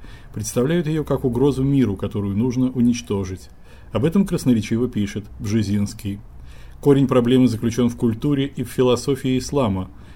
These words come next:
а значит, в адрес западной цивилизации направлена глобальная угроза, которая требует столь же глобального антиисламского ответа. Бжезинский, «Выбор: мировое господство или глобальное лидерство», Москва, две тысячи пятый.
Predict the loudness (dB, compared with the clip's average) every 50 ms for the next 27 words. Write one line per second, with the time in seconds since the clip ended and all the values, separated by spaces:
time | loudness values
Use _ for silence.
0 | -12 -4 -2 0 2 2 2 2 0 -2 -2 2 2 2 2 2 -2 0 0 0
1 | -2 -2 -2 -2 -2 -2 -2 -2 -2 -2 -2 0 0 -2 -2 -2 -4 -2 0 0
2 | 0 0 2 0 2 0 0 -2 -2 0 0 0 2 2 2 2 2 2 2 2
3 | 0 0 0 0 0 0 0 -2 -6 -8 -10 -18 -20 -12 -6 -4 -2 0 0 0
4 | 0 0 -2 -2 -2 0 2 2 0 0 0 0 0 0 0 0 -4 -2 0 0
5 | 2 2 2 2 2 0 0 0 -2 -4 -2 -4 -4 -2 -4 -4 -4 -2 -4 -4
6 | -4 -4 -6 -6 -4 -4 -4 -4 -2 -2 -2 -2 -4 -6 -8 -10 -12 -14 -20 -20
7 | -20 -18 -14 -8 -4 -2 0 0 0 -2 -4 -4 -6 -6 -8 -8 -8 -8 -10 -12
8 | -8 -4 0 0 0 0 0 -2 -4 -4 -8 -4 -2 0 0 2 0 0 -2 -2
9 | -6 -8 -6 -4 -4 -4 -4 -4 -6 -4 -4 -4 -2 -2 -2 -2 -2 -2 -2 -2
10 | -4 -2 -2 -4 -4 -4 -6 -8 -6 -6 -4 -2 -2 -2 -2 -4 -6 -4 -4 -4
11 | -2 -2 -4 -4 -4 -6 -8 -8 -8 -8 -6 -4 -4 -4 -4 -4 -6 -8